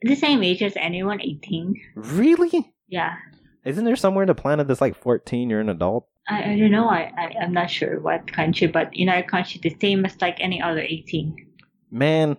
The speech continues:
Speaker 2: the world's looking too much like itself. How long do you think will go by before everywhere looks identical and behaves identical? Like, everywhere's demo-, is a
Speaker 1: <laughs>
Speaker 2: democracy.
Speaker 1: Oh, probably, yeah, eighteen. When you're eighteen, you can now drink or smoke or go to the bar. So basically eighteen.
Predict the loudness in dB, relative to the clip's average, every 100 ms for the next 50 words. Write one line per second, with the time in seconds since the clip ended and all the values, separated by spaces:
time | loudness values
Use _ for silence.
0 | _ 2 4 4 4 0 0 -2 0 2
1 | 2 0 -2 -2 -6 -4 0 2 4 2
2 | 4 6 4 4 0 2 0 2 4 4
3 | 4 4 2 2 2 0 -2 0 2 2
4 | 2 -2 0 2 2 2 0 -4 -4 -2
5 | -4 -2 -4 -6 -4 0 0 0 0 2
6 | 2 2 0 0 -2 0 0 2 2 0
7 | -4 -4 -4 -8 _ -6 0 2 2 2
8 | 2 2 2 0 -2 -2 -2 -2 -2 0
9 | 0 -2 -6 -10 -10 -10 -10 _ _ -20
10 | -8 0 2 2 0 0 -2 -2 -2 -4
11 | -2 0 0 0 -2 0 -2 -2 -2 -2
12 | -2 0 0 0 0 -2 -2 -2 0 0
13 | 0 2 2 2 0 -2 -4 -2 -4 -2
14 | 2 2 0 -6 -6 -4 -2 -2 -4 -6
15 | -8 -16 -18 -6 -4